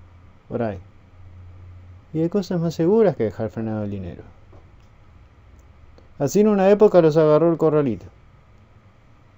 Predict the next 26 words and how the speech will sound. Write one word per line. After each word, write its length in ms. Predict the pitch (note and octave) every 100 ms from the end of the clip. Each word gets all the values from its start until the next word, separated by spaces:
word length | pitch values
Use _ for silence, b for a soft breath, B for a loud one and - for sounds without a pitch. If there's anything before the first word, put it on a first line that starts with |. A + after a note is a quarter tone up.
| _ _ - _ _ -
O, 100 | -
o, 680 | D3+ D#3 D3+ C#3+ D3 C#3+ D3
o 100 | D3
si, 140 | C#3+ C#3
o 140 | D3
la 100 | C#3+
locura 380 | D3 D3+ G#3 G#3+
de 80 | F3+
tener 220 | D#3+ E3+
el 80 | E3
dinero 240 | D#3 D#3
en 120 | D3+
la 120 | C#3 B2
casa. 280 | A2 -
El 140 | A#2+ B2+
dinero 180 | F3 G3+
no 80 |
se 140 | E3 C#3+
puede 260 | F3+ F#3+
tener 220 | C3+ A#2+ A#2
en 260 | A2+ -
uno 240 | A#2 B2 A#2
en 60 |
su 120 | A2
propia 320 | G2+ A2+ A2 G2+
casa. 280 | - -